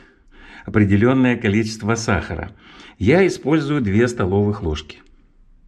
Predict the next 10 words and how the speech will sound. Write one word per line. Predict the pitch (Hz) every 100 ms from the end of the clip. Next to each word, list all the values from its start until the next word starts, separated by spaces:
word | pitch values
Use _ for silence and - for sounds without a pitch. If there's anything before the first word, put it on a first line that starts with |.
| - 254
Ну, |
вот | 135 -
таких. | - - - - - _ _ _ - - - - - -
Самых | - 95 78 104
обычных | 87 78 - 73
с | -
верхом. | 107 160 165 117 117 - _ _ _ _ _ _ - - _ - - -
Можно | - 170 185 165 156
использовать | - 151 165 147 147 139 -
три. | 120 127 127